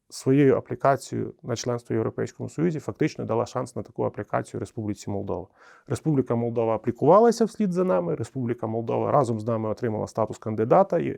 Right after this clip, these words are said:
Республіка Молдова разом з нами відкриває переговори про членство. І відтак очевидно, що ми йдемо в одному пакеті з Республікою Молдова. А Румунія є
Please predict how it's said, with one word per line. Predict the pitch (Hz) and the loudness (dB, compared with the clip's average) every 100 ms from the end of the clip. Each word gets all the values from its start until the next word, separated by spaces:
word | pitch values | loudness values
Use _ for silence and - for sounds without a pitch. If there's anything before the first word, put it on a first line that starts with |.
| - | -6
Республіка | 120 - 139 120 113 | -6 -2 -4 -2 -4
Молдова | 117 123 117 | 0 2 4
разом | 131 117 113 | 4 2 -2
з | 120 | 0
нами | 135 110 | 0 0
відкриває | 110 - 120 113 104 | -4 -2 2 2 2
переговори | 107 104 123 117 98 | -2 -2 0 2 0
про | - 95 | -4 -6
членство. | - 156 208 - 147 - - - - | 4 4 4 0 -6 -8 -20 -20 -2
І | 143 | 2
відтак | 131 - - | 6 6 6
очевидно, | - 147 190 170 | 2 4 4 2
що | - 139 | -2 -2
ми | 151 | 0
йдемо | 139 135 135 | 0 0 0
в | 135 | 0
одному | 131 147 127 | 0 0 0
пакеті | 127 127 127 120 | -2 -2 -2 -2
з | |
Республікою | 110 - 113 110 - 107 | -4 -6 -6 -6 -4 -6
Молдова. | 104 101 98 87 - | -6 -6 -6 -6 2
А | 127 | 4
Румунія | 123 156 214 196 156 | 4 6 6 8 6
є | 135 165 147 | 6 6 6